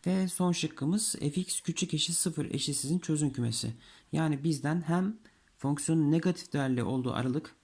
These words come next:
yani hem C şıkkı hem de fonksiyonun sıfıra eşit olduğu değerler. Yani A şıkkı. O halde biz bu ikisini birleştirmeliyiz. Bu ikisini birleştirirsek fonksiyon hem negatif olduğu aralıkla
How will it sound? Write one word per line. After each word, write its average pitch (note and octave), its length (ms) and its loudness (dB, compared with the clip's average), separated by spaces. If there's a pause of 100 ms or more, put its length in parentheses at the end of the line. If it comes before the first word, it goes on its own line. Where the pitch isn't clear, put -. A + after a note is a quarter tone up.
yani B2 160 -2
hem D3 240 2
C F3 240 2
şıkkı - 380 -2 (1080)
hem E3 280 2
de E3+ 260 -2
fonksiyonun D#3+ 440 2
sıfıra E3 360 0
eşit D#3 260 0
olduğu D3+ 380 2
değerler. A#2+ 380 0 (420)
Yani B2 300 0
A D#3 220 2
şıkkı. - 340 -4 (360)
O C3+ 40 -2
halde D3 220 -2
biz E3 260 0
bu D3+ 100 0
ikisini D#3 440 0
birleştirmeliyiz. C#3 880 2 (340)
Bu E3 100 4
ikisini F3 320 0
birleştirirsek E3+ 840 0 (300)
fonksiyon D3 380 0
hem E3+ 200 2
negatif C3 360 0
olduğu A2+ 280 0
aralıkla A#2+ 600 -2